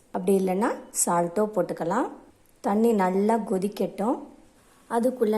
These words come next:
நாம ஒரு கப்பு ராகி மாவு எடுத்துக்கலாம்.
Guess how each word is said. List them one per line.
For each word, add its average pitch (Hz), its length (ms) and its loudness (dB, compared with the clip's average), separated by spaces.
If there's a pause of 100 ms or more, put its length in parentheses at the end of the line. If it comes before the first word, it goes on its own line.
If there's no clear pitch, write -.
(120)
நாம 175 280 -4 (720)
ஒரு 240 160 6 (140)
கப்பு 190 340 0 (500)
ராகி 196 380 2
மாவு 170 240 -2
எடுத்துக்கலாம். 165 580 -6